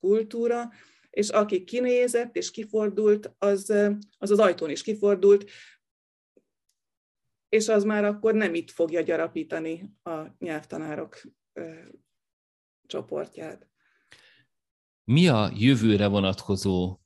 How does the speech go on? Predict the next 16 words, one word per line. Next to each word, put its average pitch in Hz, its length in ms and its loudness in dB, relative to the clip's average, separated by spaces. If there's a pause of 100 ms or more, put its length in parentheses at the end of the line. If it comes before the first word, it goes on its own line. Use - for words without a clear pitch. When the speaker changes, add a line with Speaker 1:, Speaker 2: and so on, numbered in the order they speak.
Speaker 2:
tanácsod, 85 960 -4
vagy 90 460 -6
előrejelzésed 87 1300 -4
a 69 80 -8
nyelvoktatással 85 880 -6
kapcsolatban? 82 680 -6 (320)
Mit 151 220 -2
várhatunk, 95 640 -4
vagy 98 140 -2
mit 120 200 0
kellene, 104 440 2
hogy 85 240 -4
várjunk 80 560 -4
a 87 60 -12
következő 87 580 -4
években 78 720 -4